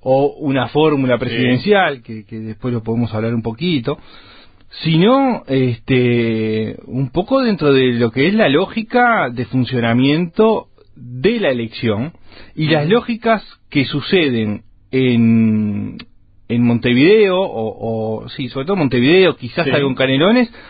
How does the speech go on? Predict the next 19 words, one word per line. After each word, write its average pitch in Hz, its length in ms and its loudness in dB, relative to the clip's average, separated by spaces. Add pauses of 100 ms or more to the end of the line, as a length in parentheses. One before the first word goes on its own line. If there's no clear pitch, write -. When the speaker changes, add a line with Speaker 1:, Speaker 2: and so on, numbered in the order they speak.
(120)
Speaker 1:
de 135 100 -2
lo 135 120 2
que 120 100 -2
puede 180 200 2
suceder 160 420 0
en 165 160 0
el 123 40 2
interior 117 380 0
del 110 100 -4
país, 160 480 -4 (480)
donde 143 1080 0
el, 107 800 -4 (400)
eh, 107 520 -12
la, 110 200 -8
las 120 240 -4
lógicas 143 800 0
de, 113 720 -6
de, 113 420 -8
de, 110 460 -10